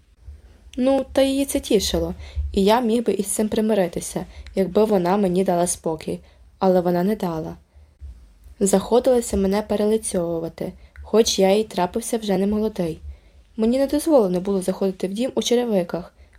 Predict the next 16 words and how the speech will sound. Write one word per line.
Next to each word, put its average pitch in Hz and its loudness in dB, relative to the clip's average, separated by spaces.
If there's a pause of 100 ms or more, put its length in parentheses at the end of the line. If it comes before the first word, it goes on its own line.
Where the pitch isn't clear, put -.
а 202 2
лише 185 2
в 190 -2
капцях. 185 -4 (560)
Курити 240 4
люльку 262 2
в 190 0
домі 208 2
до 208 -2
кінця 202 -2
своїх 196 0
днів 240 -2 (400)
мусив 247 0
іти 214 0
в 208 -4
повітку. 196 -4